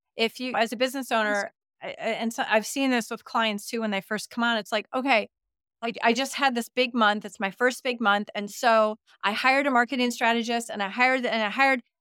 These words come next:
Speaker 1: and all of a sudden they've got these recurring expenses that matches this, like, first big month they've ever had." And it's like, it's
Speaker 2: The
Speaker 1: already
Speaker 2: win-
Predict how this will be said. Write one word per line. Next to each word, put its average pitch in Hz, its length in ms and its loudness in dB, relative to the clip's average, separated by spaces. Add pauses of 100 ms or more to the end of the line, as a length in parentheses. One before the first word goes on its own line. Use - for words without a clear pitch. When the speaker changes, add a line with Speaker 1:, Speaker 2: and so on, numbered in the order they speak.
(140)
Speaker 1:
and 240 100 4
all 262 120 8
of 285 60 2
a 320 60 0
sudden 330 400 0
they've 233 200 -4
got 247 200 4
these 254 180 -2
recurring 254 460 0
expenses 262 680 -2
that 214 140 0
matches 226 500 0
this, 226 200 -6
like, 214 180 2
first - 400 -2
big 240 180 -2
month 240 220 4
they've 214 160 2
ever 196 200 2
had." 233 560 2
And 233 100 0
it's 233 160 -4
like, 240 200 0 (640)
it's 233 140 4
Speaker 2:
The - 20 6
Speaker 1:
already 302 240 6
Speaker 2:
win- 233 80 -8